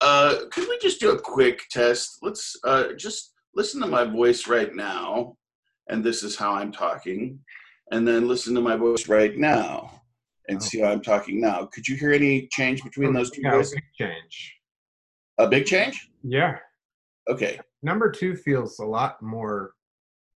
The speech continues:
Speaker 2: immediate.
Speaker 1: Okay. Good. All right. Uh, that's what I thought. Uh, <laughs> sorry that it was on.
Speaker 2: Go back to
Speaker 1: That's
Speaker 2: number, go back to number one.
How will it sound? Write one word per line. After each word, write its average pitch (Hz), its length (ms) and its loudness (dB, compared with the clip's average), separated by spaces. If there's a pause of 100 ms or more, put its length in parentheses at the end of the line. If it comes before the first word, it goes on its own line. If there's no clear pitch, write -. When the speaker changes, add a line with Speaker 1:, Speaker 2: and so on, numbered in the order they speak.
Speaker 2:
immediate. 101 560 -14 (720)
Speaker 1:
Okay. - 460 0 (580)
Good. 95 340 -2
All 107 80 6
right. 104 160 2 (880)
Uh, 110 180 6
that's 180 220 2
what 135 100 4
I 120 60 -2
thought. - 240 -2 (840)
Uh, 101 120 0
<laughs> - 120 -6
sorry 123 240 2
that 117 160 2
it 107 80 -4
was 110 160 0
on. 113 340 2
Speaker 2:
Go 175 160 2
back 165 240 4
to - 80 -2
Speaker 1:
That's 165 60 -2
Speaker 2:
number, 160 240 0 (100)
go 165 80 4
back 170 200 2
to 170 60 0
number 156 220 2
one. 170 260 0